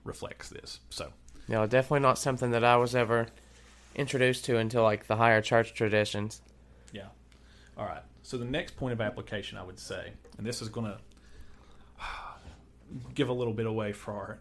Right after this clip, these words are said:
Speaker 1: Reenchanting the Church episode, which will be, uh, not,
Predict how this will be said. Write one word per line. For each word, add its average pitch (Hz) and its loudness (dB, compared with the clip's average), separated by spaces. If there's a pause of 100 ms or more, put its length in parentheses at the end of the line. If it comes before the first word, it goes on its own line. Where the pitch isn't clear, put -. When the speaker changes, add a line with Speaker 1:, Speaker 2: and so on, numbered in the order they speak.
(120)
Speaker 1:
Reenchanting 110 -6
the - -16
Church - -6
episode, 92 -12
which 92 -14
will 95 -12
be, 87 -12 (600)
uh, 90 -10 (140)
not, 131 -2